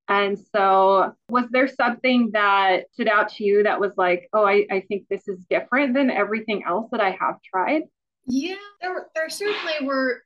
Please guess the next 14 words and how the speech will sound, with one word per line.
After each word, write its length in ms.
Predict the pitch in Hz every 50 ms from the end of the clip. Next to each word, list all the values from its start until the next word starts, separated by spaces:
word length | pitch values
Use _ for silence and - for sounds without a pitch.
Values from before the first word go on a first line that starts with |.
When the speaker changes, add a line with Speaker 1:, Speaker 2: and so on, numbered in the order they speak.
| _ - 262
Speaker 2:
I 60 | 269
mean, 220 | 277 269 262 262
we 120 | 339 381 359
talked 320 | - 370 330 311 - - - _ -
a 60 | 202
lot. 600 | 196 175 170 165 156 151 143 110 - - - - - - - - _ _ _ _ _ -
Like, 140 | 180 175 -
we 100 | 220 226 220
talked 320 | - 233 208 208 - - _ -
on 140 | 190 185 180
the 120 | 170 165 - - _
phone. 540 | - 202 196 185 170 156 147 - - 139 131 131
We 160 | 175 175 165 - -
talked 340 | 180 165 143 - - -